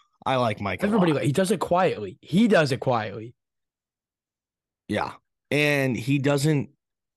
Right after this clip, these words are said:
Speaker 1: like, nobody sees him, you know?
Speaker 2: Yeah.
Speaker 1: Like, he just does his thing. Like, he's twenty-one Savage.
Speaker 2: Okay.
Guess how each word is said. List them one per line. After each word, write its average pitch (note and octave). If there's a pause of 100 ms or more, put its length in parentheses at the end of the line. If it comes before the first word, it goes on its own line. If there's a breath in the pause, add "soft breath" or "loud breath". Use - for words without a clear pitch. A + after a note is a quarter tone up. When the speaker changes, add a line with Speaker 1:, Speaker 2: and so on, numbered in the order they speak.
Speaker 1:
like, C3+
nobody C3+
sees C#3
him, F2+
you G#2
know? B2 (380)
Speaker 2:
Yeah. F#2+ (800)
Speaker 1:
Like, C3
he B2+
just D3+
does C3+
his C#3
thing. E3
Like, G#2+
he's A2+
twenty-one C3
Savage. A#2+ (960)
Speaker 2:
Okay. A2+